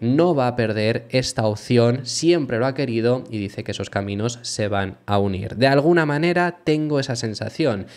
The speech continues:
responde cuando le preguntan si Mercedes y Verstappen se acabarán cruzando. "Pero no sé cuándo podrá ocurrir, si en el dos mil veintiséis,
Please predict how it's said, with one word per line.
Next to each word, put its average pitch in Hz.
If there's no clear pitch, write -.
responde 113
cuando 101
le 101
preguntan 127
si -
Mercedes 104
y 117
Verstappen 110
se -
acabarán 98
cruzando. 101
"Pero 135
no 151
sé 160
cuándo 147
podrá 113
ocurrir, 139
si -
en 110
el 104
dos 101
mil 113
veintiséis, 123